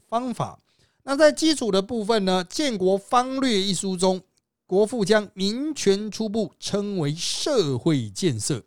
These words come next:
那所谓社会建设，就是政治建设的基础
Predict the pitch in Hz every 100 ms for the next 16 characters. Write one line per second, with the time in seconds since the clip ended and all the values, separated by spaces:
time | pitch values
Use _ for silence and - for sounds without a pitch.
0 | _ _ _ _ 285 294 - 208 185 214
1 | 269 202 - - 339 233 185 190 196 165
2 | 190 165 143 160 123 143 135 135 - 294
3 | 196 160 - 208 160 135 190 139 151 147
4 | 113 92 - 196 190 175 - 98